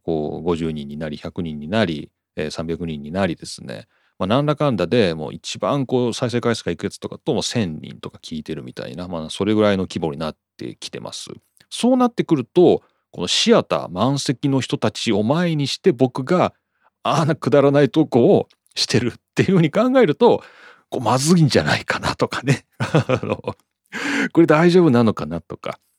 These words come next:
なんかちょっと思ったりとか。これ結構、あの、考えさせられるものがあって面白いですね。で、ちなみにこのポッドキャストの研究っていうのは、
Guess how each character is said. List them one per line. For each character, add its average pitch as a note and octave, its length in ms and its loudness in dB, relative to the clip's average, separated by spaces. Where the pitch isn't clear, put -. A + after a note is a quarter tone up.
な F#2 100 -2
ん E2 60 -6
か - 100 -18
ち - 80 -8
ょ - 20 -2
っ - 40 -4
と D#2 80 -10
思 E2+ 160 -4
っ - 20 -8
た - 200 -12
り - 100 -18
と - 100 -20
か。 - 160 -18
こ - 80 -8
れ - 20 -10
結 B3+ 240 0
構、 - 400 2
あ D2 120 -2
の、 D#2 300 -10
考 C3+ 260 0
え A2 100 4
さ G2+ 160 2
せ F#2+ 140 0
ら F2+ 100 2
れ D#2+ 80 -2
る - 80 -12
も - 140 -12
の - 100 -12
が - 160 -12
あ F2 60 0
っ E2 80 -4
て - 140 -6
面 D#2 180 -4
白 - 180 -6
い - 60 -10
で - 80 -16
す - 100 -14
ね。 E2 140 -8
で、 C3 80 2
ち - 120 -4
な G#3+ 100 4
み G#3+ 100 4
に G3+ 60 0
こ F#3+ 80 2
の F3+ 80 2
ポ E3+ 100 4
ッ - 20 2
ド F#3 100 2
キ G#3+ 80 2
ャ A#3 60 6
ス - 60 -4
ト C3+ 80 2
の G#2 40 2
研 F#2 200 2
究 G#2+ 120 0
っ - 40 -14
て A2 100 0
い - 20 -2
う F2 40 -4
の F2 80 -8
は、 G#2+ 200 2